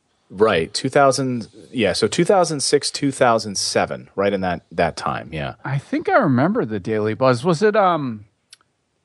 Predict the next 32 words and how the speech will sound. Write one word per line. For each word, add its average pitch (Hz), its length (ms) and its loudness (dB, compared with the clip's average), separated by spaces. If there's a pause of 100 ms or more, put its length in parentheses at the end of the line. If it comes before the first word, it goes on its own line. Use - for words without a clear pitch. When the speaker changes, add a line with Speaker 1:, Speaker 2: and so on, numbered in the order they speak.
(340)
Speaker 2:
was 175 260 0
it, 180 200 4
uh, 139 200 6
was 147 180 0
there 320 180 4
a 165 60 -2
guy 156 260 4
with, 151 240 -4
like, 120 360 -2
uh, 107 200 -2
kinda 120 420 -2
blonde, 127 460 2
spiky 135 400 -2
hair, 117 520 2
kind 139 200 0
of 117 60 0
a 110 40 -2
jokey 131 580 0
kinda 139 280 0
guy, 123 340 2
funny 131 320 2
Speaker 1:
Y-, 120 80 -2
Speaker 2:
kinda 135 220 -2
Speaker 1:
yeah, 233 200 4
Speaker 2:
thing? 175 80 2
Speaker 1:
my, 127 120 4
my 127 200 0
buddy 147 220 4
Mitch, - 460 -2
Mitch 127 240 -4
English. 190 260 4
Speaker 2:
Okay, 208 220 2